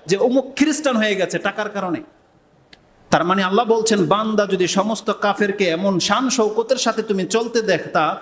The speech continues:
তাহলে তুমি ধোকায় পড়ে যেতা যে, 'না, আমরা মনে হয় ভুল পথে আছি, পরকাল টরকাল মনে কিছু নাই, ওরাই হক।' কারণ ওরা হক না হলে, তার মানে ওরা এত টাকার মালিক হয় কি কইরা? আল্লাহ তো ধরতো। এই জন্য আল্লাহ বলছে, 'বান্দা, আমি শুধু ওদেরকে মাহরুম করে রেখেছি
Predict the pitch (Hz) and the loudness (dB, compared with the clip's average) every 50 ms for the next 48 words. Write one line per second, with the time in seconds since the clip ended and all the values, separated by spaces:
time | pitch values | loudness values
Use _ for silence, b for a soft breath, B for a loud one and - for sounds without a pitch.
0 | - - - 190 185 190 233 220 214 170 151 185 185 202 240 247 226 226 220 214 | -8 -4 -2 0 0 0 0 0 2 4 2 2 2 2 0 -2 0 0 2 2
1 | 202 175 170 151 - 131 110 - - - 196 226 247 247 240 233 226 220 220 214 | 2 2 0 -2 -2 -4 -8 -8 -8 -4 -2 0 2 2 0 2 2 2 2 2
2 | 214 214 202 165 156 185 202 180 190 190 185 180 165 143 131 - - - - 202 | 0 0 0 2 2 0 0 0 -4 -4 -2 0 0 0 0 -2 -6 -6 -4 -4
3 | 208 202 208 202 180 185 180 185 - 175 175 170 165 160 151 180 156 147 165 170 | -4 -2 -4 -4 -2 -2 -4 -2 -2 0 0 2 2 2 0 0 -2 0 2 2
4 | 185 247 - - - - - - 190 220 214 208 190 156 131 143 123 - - - | 0 0 -4 -8 -14 -8 -2 0 0 2 2 2 0 0 0 -2 -2 -4 -8 -20
5 | - _ _ _ _ - 180 170 185 208 214 254 247 190 190 233 254 247 269 294 | -20 _ _ _ _ 0 2 2 2 2 0 0 0 0 0 0 0 2 2 2
6 | 320 302 269 277 285 277 226 - - - - - _ - 196 208 220 220 220 233 | 2 2 2 2 2 2 0 -2 -4 -6 -18 -10 _ -4 -2 0 -2 -2 -2 -2
7 | 247 254 247 - 262 254 254 247 240 233 240 254 247 190 185 202 220 208 226 220 | -2 -2 -2 -2 -2 -4 -2 -2 -2 -2 -2 -2 0 2 2 0 0 0 -4 -2
8 | 226 208 196 - - 151 180 226 220 220 202 170 175 202 220 214 - 160 117 - | 0 0 2 2 2 0 0 0 0 0 0 2 2 0 0 0 -2 -2 -4 -6
9 | - - - 156 156 185 185 170 175 185 196 190 190 190 180 - 170 131 131 180 | -12 -10 -4 -4 -2 0 0 0 0 0 0 0 -2 -2 -2 -2 0 2 2 2
10 | 214 226 220 214 202 190 175 165 170 165 151 175 170 165 165 202 185 - 185 156 | 2 0 -2 0 2 2 2 2 0 -2 0 0 0 0 2 0 0 2 2 2
11 | 156 185 208 233 269 359 359 320 - 320 277 254 233 220 220 214 190 190 202 202 | 4 4 4 2 2 2 0 0 0 0 0 2 0 0 0 0 -2 -2 -2 -4